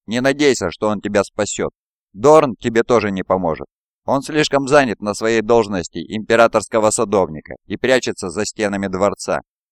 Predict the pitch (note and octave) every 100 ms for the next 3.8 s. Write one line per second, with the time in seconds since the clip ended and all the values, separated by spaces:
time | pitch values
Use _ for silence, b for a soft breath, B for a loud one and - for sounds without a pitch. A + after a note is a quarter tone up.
0 | _ - A#2+ D3+ D#3 C#3+ B2+ A2+ A2+ D#2
1 | C2+ F2+ - A#2+ A#2+ A#2+ A2 G#2+ G#2 A#2
2 | B2 A2+ - E2 A2 A#2+ G#2 G2 - G#2
3 | - G#2 G2+ G#2 G#2 G2 - C2+